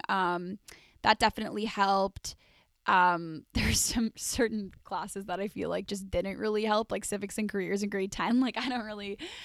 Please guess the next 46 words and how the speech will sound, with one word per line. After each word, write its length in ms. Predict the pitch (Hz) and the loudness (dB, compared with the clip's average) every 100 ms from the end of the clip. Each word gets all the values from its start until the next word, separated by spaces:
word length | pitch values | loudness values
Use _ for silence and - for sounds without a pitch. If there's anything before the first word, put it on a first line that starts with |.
| - - | -10 2
I 80 | |
don't 100 | 214 | 2
really 220 | 226 233 220 | 4 2 4
know, 480 | 196 185 202 196 - - | 6 8 8 4 2 2
um, 540 | 196 185 180 180 180 - | 4 6 2 -2 -10 -2
if 160 | 226 196 | -4 0
that 360 | 220 202 277 - | 6 10 10 8
gave 240 | 330 330 | 2 2
me 160 | 320 330 | 4 6
any 240 | 320 320 | 6 6
kind 240 | 320 311 302 | 4 6 6
of 80 | 294 | 6
guidance, 480 | 277 285 330 339 | 6 6 2 0
but 300 | - 220 214 - - - | 2 2 2 -2 -16 -4
yeah, 180 | 294 285 | 8 8
I'd 180 | - 269 | 10 6
say 200 | - 330 | 4 0
the 100 | 269 | 2
most 260 | 240 220 240 | 4 4 0
important 320 | 233 214 185 | -2 -2 -2
ones 200 | 208 202 | -2 -2
were 60 | 202 | 0
probably 420 | 196 202 190 180 - | 0 0 -2 -2 2
English. 600 | 320 311 302 277 277 - | 4 4 4 6 4 2
If 220 | - 233 | 2 4
you 160 | 262 262 | 4 6
are 200 | 196 180 | 8 8
going 260 | 202 233 233 | 8 4 4
into 140 | 233 | 2
something 300 | 226 240 233 | 0 0 0
like 180 | 233 226 | -2 0
math 220 | 233 226 | 2 2
or 80 | 226 | 0
science, 380 | 214 220 220 - | 2 2 0 -2
definitely 520 | - 170 202 190 202 | -2 -2 -2 -4 -2
those. 400 | 190 165 202 214 | 2 4 6 4
Like, 120 | 202 - | 2 2
I 220 | 196 185 | 4 4
went 160 | 214 202 | 2 -2
into 180 | 202 208 | -4 -4
criminology, 720 | - 185 170 143 208 254 311 | -2 -2 0 2 2 4 2
so 360 | - 208 190 196 - - - | 4 6 6 4 -4 -4 2
I 100 | 208 | 4
didn't 160 | 202 | 4
really 200 | 214 208 | 0 0
need 460 | 208 175 160 165 202 | -2 -2 -4 -6 -8